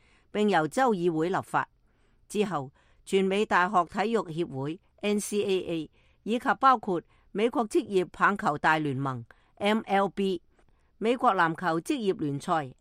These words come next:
N B A、國家橄欖球聯盟、N F L以及國家冰球聯盟、N H L在內嘅四大職業聯盟，根據布萊德利法起訴咗新澤西州。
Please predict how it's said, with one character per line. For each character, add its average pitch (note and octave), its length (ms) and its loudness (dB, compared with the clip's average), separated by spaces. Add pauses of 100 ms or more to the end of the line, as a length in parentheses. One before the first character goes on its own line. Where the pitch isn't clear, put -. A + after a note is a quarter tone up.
N G3+ 200 0
B F3+ 240 -2
A、 C#3 240 -6 (380)
國 A3+ 200 -4
家 C#4 180 4
橄 G#3+ 200 2
欖 G#3 180 2
球 F3 240 0
聯 D3 200 0
盟、 C#3+ 280 -2 (120)
N A#3 180 0
F A3 300 0
L C#3+ 280 -6 (220)
以 A3+ 160 -4
及 - 60 -10 (180)
國 A3+ 220 0
家 B3+ 240 8
冰 C4+ 240 -2
球 F3+ 180 0
聯 D3 180 -2
盟、 C#3 320 -4 (380)
N A#3+ 220 0
H - 380 -6
L D3+ 280 -2 (180)
在 G3+ 200 0
內 G3 100 2
嘅 G#3 340 0
四 A3+ 220 0
大 F#3 180 -2
職 C4+ 180 -6
業 F#3 240 0
聯 D3 180 -4
盟， C#3 280 -6 (360)
根 D4+ 220 0
據 A3 220 2
布 G#3 260 0
萊 D#3+ 200 2
德 - 160 2
利 E3+ 180 -2
法 E3+ 260 4
起 F#3 220 -4
訴 F#3+ 160 -4
咗 F3 180 -2
新 G#3+ 180 -4
澤 E3 140 -6
西 D#3 240 -8
州。 C#3+ 260 -8